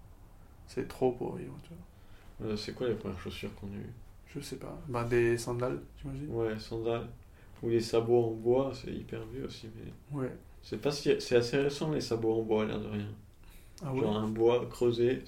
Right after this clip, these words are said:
Speaker 2: c'est une chaussure. Moi, j'en avais chez mes grands-parents. Bon, j'ai pas vu que mes grands-parents les utilisaient, mais genre, c'était un truc un peu traditionnel des Pays-Bas ou un truc comme ça. Je pense que dans, genre,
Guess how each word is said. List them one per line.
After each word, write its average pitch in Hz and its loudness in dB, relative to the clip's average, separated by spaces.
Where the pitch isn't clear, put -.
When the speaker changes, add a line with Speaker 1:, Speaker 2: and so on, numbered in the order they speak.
Speaker 2:
c'est 117 -8
une 110 -8
chaussure. 117 -6
Moi, 120 4
j'en 120 4
avais 110 4
chez 120 -4
mes 110 -2
grands-parents. 110 -4
Bon, 101 -6
j'ai 104 -10
pas 110 -4
vu 110 -4
que 110 -4
mes 107 -2
grands-parents 107 -4
les 107 -4
utilisaient, 107 -4
mais 101 -2
genre, 107 -10
c'était - -8
un 104 -2
truc 104 -12
un 101 -6
peu 101 -10
traditionnel 107 -6
des 104 -4
Pays-Bas 107 -4
ou 107 -6
un 98 -8
truc - -12
comme 110 -10
ça. - -10
Je - -10
pense 127 -4
que - -6
dans, 107 -4
genre, 107 -6